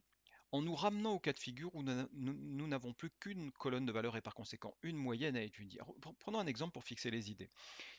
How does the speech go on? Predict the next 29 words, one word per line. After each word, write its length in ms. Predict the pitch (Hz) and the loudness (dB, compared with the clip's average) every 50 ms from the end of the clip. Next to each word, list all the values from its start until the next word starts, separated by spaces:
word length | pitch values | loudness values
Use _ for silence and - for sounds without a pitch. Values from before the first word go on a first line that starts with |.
| - - | -6 -2
Imaginez 380 | 143 160 170 160 185 196 202 | 0 2 2 2 4 4 6
par 160 | 196 180 156 156 | 6 6 4 4
exemple 280 | 151 151 165 208 208 - | 4 2 0 -2 -2 -2
que, 200 | - 156 147 139 - _ _ - _ - - _ - - - - | -2 -2 -2 -2 -6 _ _ -20 _ -20 -20 _ -20 -16 -8 -2
euh, 160 | 127 123 120 | 0 2 2
nous 260 | 120 131 151 147 135 | 2 2 2 2 2
ayons, 440 | 156 147 139 151 170 180 196 208 214 - - - - _ _ | 0 2 2 0 0 0 0 -2 -4 -6 -12 -20 -20 _ _
comme 140 | - 127 117 | -8 -6 -4
c'est 160 | - - 131 | -2 0 -2
le 40 | 120 | 0
cas 160 | - - 147 | 0 2 2
ici 220 | 143 127 - - 131 | 2 2 0 0 -2
dans 100 | 120 113 | -2 -2
cette 200 | - 120 - - | -2 -4 -6 -6
expérience 400 | - - - 117 117 123 127 - | -6 -2 0 0 2 2 0 -2
qui 100 | - - | -2 -4
est 60 | 101 | -4
rapportée 340 | 110 107 - 113 - - 123 | -4 -4 -6 -8 -6 -4 -2
dans 120 | 110 107 | -2 -2
le 60 | 107 | -4
tableau, 540 | - - 117 110 101 113 123 139 160 175 185 170 - - _ _ _ | -2 -2 -2 0 2 2 2 2 2 0 -4 -8 -14 -20 _ _ _
euh, 140 | 117 110 107 - | -4 -4 -4 0
entraîné 420 | - 180 - - - 185 170 170 151 | -2 -2 -2 0 0 2 2 2 2
des 100 | 123 117 | 2 0
sujets 500 | - - - 113 110 113 135 151 170 - | 0 -2 -4 -2 2 2 4 4 4 4
à 100 | - 117 | 4 4
manipuler 460 | 110 113 110 117 110 - - 120 151 | 2 2 2 0 -2 -4 -2 -2 0
une 140 | 165 135 120 | 2 2 4
machine, 380 | 120 127 131 - - - 101 | 4 4 4 4 4 2 0